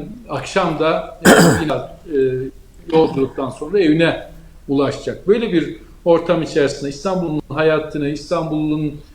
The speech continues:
e, efendim, işini zorlaştırır. Bu noktada da, e, İstanbullu diyor ki, işte, "Ekrem Bey, bir dakika." diyor. E, ve, e, bu eleştiriyi getirenlerin arasında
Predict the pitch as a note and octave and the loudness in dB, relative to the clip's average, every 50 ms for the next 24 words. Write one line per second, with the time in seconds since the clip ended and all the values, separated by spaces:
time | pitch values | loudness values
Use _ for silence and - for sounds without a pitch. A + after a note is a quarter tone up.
0 | - - - - - D3+ C#3+ C#3 C3+ C#3 - D3 C#3+ - D#3+ D3+ C#3+ C#3 C#3 D#3 | -20 -20 -20 -10 -2 0 2 2 2 0 -4 -6 -4 -2 0 0 0 -2 -6 -8
1 | - - F#3 F#3 F3 C#3+ C#3 D#3+ D#3 D3+ D#3+ E3+ D#3+ D#3+ - - - - G3+ G3+ | -10 -8 -6 -4 -4 0 2 4 4 4 4 4 2 2 -2 -10 -6 0 2 2
2 | G#3 - - - A3 A3 F#3+ D3+ C3 - - D#3 C#3 D3 E3 - G#3+ A3 G#3+ - | 2 2 0 -4 -2 0 0 0 0 -2 -2 -2 0 0 2 2 2 2 0 -2
3 | - - - - - - - - F3 E3 E3 - - F#3 D3+ C3+ C3+ B2+ B2+ B2+ | -8 -14 -20 -20 -20 -20 -12 -8 -8 -8 -6 -2 0 0 0 0 -2 -4 -6 -8
4 | A#2+ B2+ D#3 G3+ B3 - - G#3 D#3+ - - - - - - - - - - - | -6 -2 0 0 0 0 0 -4 -4 -4 -4 -10 -18 -20 -20 -20 -20 -20 -20 -20
5 | - G#3+ F3 - - - D#3 D3 D3+ D3 - - - - - - F3 D#3 - F#3 | -18 -16 -16 -14 -8 -4 -2 -2 -2 -4 -8 -14 -18 -18 -14 -12 -12 -8 -2 -2
6 | F3 D3 C3+ B2+ B2 B2+ - E3+ F3 C#3+ E3 C#3 - - - - - A#2 G#2+ G#2+ | -2 0 0 -2 -2 -2 -4 -2 2 4 4 4 2 -4 -8 -4 -4 -4 -4 -4
7 | G#2 G2+ - - - - - - - - - - - - - - - - - - | -10 -12 -12 -14 -18 -20 -20 -20 -20 -20 -20 -20 -20 -20 -20 -20 -20 -20 -20 -18
8 | - - C#3+ C3 B2+ B2 B2 A#2+ A#2+ B2 - - - - - - - C4+ C4 B3+ | -8 -2 -2 -2 0 0 -4 -4 -4 -6 -8 -10 -14 -16 -18 -20 -20 -20 -20 -18
9 | B3 A3+ G3+ G3 G#3 F#3 F#3 G3 G3+ F#3+ - G3+ - - - - - - - - | -14 -14 -12 -6 2 4 4 4 4 0 -4 -10 -14 -14 -16 -18 -20 -20 -20 -20
10 | - - - - - - - - F#3+ - - - - D3 F#3+ B3+ B3+ A3 G#3+ A3+ | -20 -20 -20 -20 -20 -20 -18 -14 -14 -14 -14 -14 -10 -4 -2 2 2 4 4 4
11 | G#3 A3 - - G#3 G3 G#3 F#3+ - G3 G3+ G3+ - - G#3 G#3 G3+ G3+ G3+ G3+ | 0 0 -2 -2 2 2 2 2 4 2 2 2 2 2 2 2 2 4 2 2
12 | G3+ G3+ G3+ F#3+ F3+ E3+ E3 E3+ F#3+ G3+ - - - A3+ A#3+ A3+ G#3 D#3+ B2+ G#2+ | 2 2 0 -4 -6 -2 0 2 2 2 2 0 -6 -6 -2 0 0 0 0 0
13 | - - - - | -6 -12 -16 -18